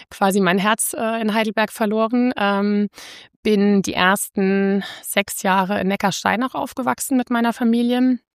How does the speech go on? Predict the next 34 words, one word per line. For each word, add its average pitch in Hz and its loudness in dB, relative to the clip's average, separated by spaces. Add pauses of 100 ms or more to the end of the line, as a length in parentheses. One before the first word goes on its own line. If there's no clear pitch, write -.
(720)
Und 180 0
dann 175 2
haben 185 2
sich 190 -4
meine 185 0
Eltern 185 0
getrennt 240 0
und 220 2
wir 202 -2
sind 208 -2
mit 214 -8
meiner 202 -4
Mutter 202 -2 (640)
in 190 2
den, 185 0
äh, 180 -4
Odenwald 170 0
gezogen. 156 -4 (100)
Ja. 92 -4 (260)
<clears throat> 220 4
Sorry, 180 0
wenn 175 -2
meine 170 -4
Stimme 185 -4
so 180 -2
ein 165 -4
bisschen 185 -4
verkratzt - -8
ist. - -6
Äh, 180 -2
die 190 -10
Erkältung 214 -2
ist 214 -2
aber 208 4